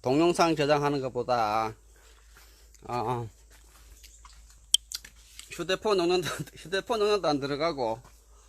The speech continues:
어, 나중에 아이디하고 말면은 나중에 애들도 볼 수 있고 해서, 어, 방송을, 페이스북 방송을 자주 합니다. 유튜브도 하지만은 페이스북 방송을 해서, 어,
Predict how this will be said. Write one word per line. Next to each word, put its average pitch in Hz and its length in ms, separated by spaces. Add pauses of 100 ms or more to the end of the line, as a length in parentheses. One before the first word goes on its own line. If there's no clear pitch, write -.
(240)
어, 127 140
나중에 135 640 (300)
아이디하고 156 500
말면은 135 600 (160)
나중에 131 380
애들도 143 400
볼 139 160
수 120 160
있고 123 320 (560)
해서, 123 600
어, 113 360
방송을, 139 480
페이스북 170 380
방송을 127 240
자주 135 180
합니다. 123 420 (1300)
유튜브도 143 440
하지만은 110 680 (120)
페이스북 143 320
방송을 127 400
해서, 120 400 (1200)
어, 107 400